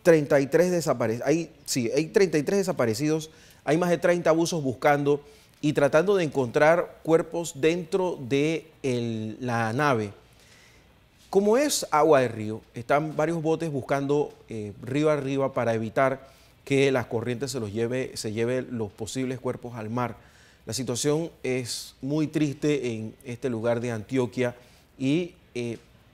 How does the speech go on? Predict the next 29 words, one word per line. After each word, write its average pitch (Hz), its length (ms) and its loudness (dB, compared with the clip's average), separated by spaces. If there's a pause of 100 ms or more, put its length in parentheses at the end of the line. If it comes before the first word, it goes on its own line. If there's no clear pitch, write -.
(160)
tristemente 165 520 0
por 123 200 -2
lo 117 120 -2
que 113 80 -8
voy 127 140 2
a 151 60 4
decir, 139 320 -2
pero 120 180 -2
son 131 160 -6
sucesos 131 800 -6 (440)
que 107 120 -6
pasan 135 320 0
con 117 160 -4
una 131 160 -4
frecuencia 120 560 -4
que 113 160 -6
no 131 400 -2 (260)
debería 110 420 -4
suceder, 113 380 -6
pero 110 300 -8 (840)
tristemente 123 840 -2
sucede 113 640 -4 (180)
en 104 220 -8
Colombia. 98 600 -10 (140)
Y 147 80 0
hablando 202 460 2
de 131 280 0 (120)
este 127 240 -6
país, 117 500 -4